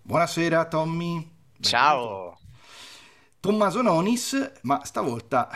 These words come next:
Speaker 1: non è Tommaso Nonis di N V Apple, ha cambiato, come dire, connotati, ma è Tommaso Nonis che lavora in una ditta di, una ditta di ausili, eh,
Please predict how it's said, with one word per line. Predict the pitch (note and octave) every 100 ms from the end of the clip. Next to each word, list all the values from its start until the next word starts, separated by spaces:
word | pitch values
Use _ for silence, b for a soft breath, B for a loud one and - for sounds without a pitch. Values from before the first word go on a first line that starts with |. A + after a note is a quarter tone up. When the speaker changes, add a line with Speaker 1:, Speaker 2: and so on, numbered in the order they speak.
| B
Speaker 1:
non | D#3 G#3+
è | A#2+ -
Tommaso | A#2+ B2+ B2
Nonis | C3+ C#3+ C3 A#2+ -
di | B2+ A#2
N | C3 A#2
V | B2+
Apple, | A2 F#2+ - F3 - _ _ _ _ _ _ _
ha | -
cambiato, | - A#2+ C3 A#2 A#2+ A2 G2+ F#2 F#2 F2 -
come | C3+
dire, | G#2+ G#2 F#2+ G2+ - _ - F#2 -
connotati, | - A2+ D#3 - - F#3 A3 - B B B B B B
ma | - G3+ D3+
è | D3 -
Tommaso | D#3 C#3+ C3 F3
Nonis | B2+ B2+ D#3+ - -
che | - A#2+ G#2+
lavora | A2 C#3 D3+ B2
in | A#2
una | A#2+ A2+ G2+ F#2+ F2+ F2
ditta | A#2 - G2
di, | G2+ G#2+ F#2 E2+ E2 E2+ E2+ F2+
una | F2+
ditta | G#2 A#2+ F2+
di | A2
ausili, | D3 B2+ G#2 D#3 A#3 -
eh, | F#2 E2+ - - -